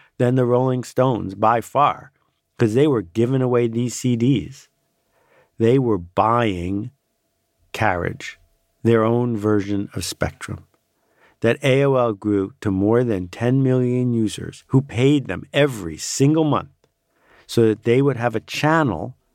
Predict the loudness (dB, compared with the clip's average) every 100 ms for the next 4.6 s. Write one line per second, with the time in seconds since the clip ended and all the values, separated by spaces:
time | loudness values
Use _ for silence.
0 | _ _ _ _ _ 2 2 2 -4 -2
1 | -4 0 -2 -2 -2 2 2 0 -12 -20
2 | _ _ _ _ _ _ _ _ 0 0
3 | 0 2 2 -2 -6 -6 -2 0 0 0
4 | 0 0 -2 -4 -4